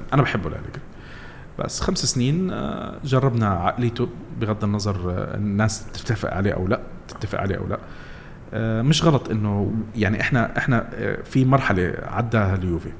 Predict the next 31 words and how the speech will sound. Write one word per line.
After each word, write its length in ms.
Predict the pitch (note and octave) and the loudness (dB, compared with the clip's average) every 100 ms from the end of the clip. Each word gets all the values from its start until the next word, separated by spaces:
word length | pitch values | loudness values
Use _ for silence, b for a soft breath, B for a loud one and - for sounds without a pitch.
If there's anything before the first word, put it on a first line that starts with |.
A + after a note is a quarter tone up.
| - b b b b - | -14 b b b b -8
آه، 440 | - - - - | -4 -4 -4 -4
اللي 160 | - G#2 | -2 0
هي 340 | A#2 A2 G#2 | 2 2 2
كان 280 | - - G#2 | 0 0 2
عندنا 180 | F#2+ G#2+ | 2 2
الأسامي 320 | F#2 F#2+ G#2+ | 0 0 2
المتواضعة، 880 | G2 F2 G2 F#2+ D#2+ F#2 - - - - - - | 2 0 2 0 0 -2 -2 -4 -6 -8 -10 -2
اللاعبين 460 | G2+ F2+ G2 G2 | 0 2 2 0
الصغار 260 | F#2 - G2 | 0 0 0
اللي 120 | - | 0
كنا 140 | F#2 E2+ | -4 -2
عم 80 | F2+ | -4
نجيبهم. 360 | - G#2 E2+ F2+ b b b b - | -2 -2 -2 -6 b b b b 0
اليوم 180 | A#2 A#2+ | 2 2
أنت 140 | B2 | 2
عم 120 | G2+ | 0
تجيب 220 | G#2+ - A#2 | 0 -2 -2
سوبر 280 | - - | -2 0
ستارز. 480 | - - - - - - - | -2 0 -2 -4 -8 -8 2
أنا 100 | B2+ | 6
ما 100 | C#3+ | 6
بقلل 320 | B2+ A2+ G2+ | 6 6 4
من 160 | F2+ D2+ | 2 0
أليجري، 340 | D#2+ D2+ - - - - | 0 -2 -6 -10 -10 0
أنا 140 | A2+ | 2
بشوفه 300 | G2+ - A2+ | 2 0 -2
تكتيكيا 420 | - - - A#2 G#2+ | -4 -6 -2 0 0
كتير 220 | F#2+ B2+ | 2 2
كويس، 400 | G#2 - - - - b b b b b - | 2 -2 -6 -8 -8 b b b b b 0
بس، 380 | A#2 - - A#2+ | 2 4 2 4
آه، 580 | A#2 A2+ A2 A2 G#2+ | 4 4 4 2 2